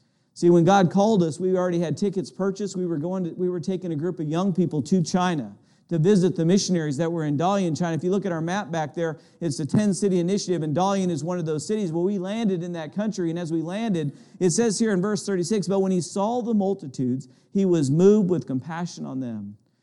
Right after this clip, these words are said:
Well, as Pastor said, it is the largest populated country in the world, so we saw the multitudes of China.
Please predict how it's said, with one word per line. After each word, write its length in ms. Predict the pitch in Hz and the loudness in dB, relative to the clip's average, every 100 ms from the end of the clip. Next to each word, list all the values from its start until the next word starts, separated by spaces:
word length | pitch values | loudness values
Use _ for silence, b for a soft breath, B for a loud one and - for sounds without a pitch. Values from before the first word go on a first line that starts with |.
| _ _ | _ _
Well, 120 | 143 | -6
as 120 | 143 | -4
Pastor 400 | - 175 156 160 | -2 -2 -2 -4
said, 340 | 139 175 185 160 | -2 2 4 4
it 140 | 165 | 4
is 100 | 156 | 2
the 100 | 131 | 2
largest 600 | 131 139 160 175 180 175 | 0 0 -2 -2 -4 -6
populated 580 | 175 165 170 165 165 147 | -6 -6 -4 0 0 0
country 340 | 151 165 143 160 | 0 -2 -2 -4
in 60 | |
the 80 | 147 | -4
world, 320 | 139 180 156 | -2 -2 -2
so 120 | 120 147 | 0 2
we 320 | 147 185 175 B | 4 4 2 B
saw 840 | - - - 190 185 147 139 143 b b - | -12 -8 -2 0 0 0 -2 -6 b b -6
the 100 | 143 | 0
multitudes 680 | 165 190 190 123 139 123 | 2 2 0 -2 0 0
of 100 | 123 | -2
China. 420 | - 147 143 113 | -2 -4 -2 -4